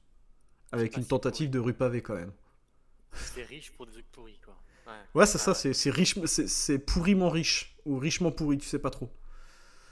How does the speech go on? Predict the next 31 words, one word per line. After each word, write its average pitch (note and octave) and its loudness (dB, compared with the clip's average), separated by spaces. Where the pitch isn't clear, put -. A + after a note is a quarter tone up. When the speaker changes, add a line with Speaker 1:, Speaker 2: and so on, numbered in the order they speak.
Speaker 1:
Mais, B2 -4
euh, G#2+ -4
mais A#2 -2
si, E3 -6
il D3 -4
y C3+ 6
a B2+ 6
pourri D3+ 2
dedans. A#2 -4
<laughs> C#4+ 8
Il D#3 6
y - 12
a D#3+ 12
une D#3+ 6
tentative E3+ 4
de D#3 6
richesse, C#3+ 0
mais B2 0
moisie. B2 0
Speaker 2:
Ouais, A#2 -12
c'est - -8
Speaker 1:
Euh, A2+ 2
on C3 0
est E3 6
sur, A#2+ 2
euh, A#2 0
donc C3+ -2
une, A#2 0
euh, G#2 0
grosse D#3+ -2
porte - 0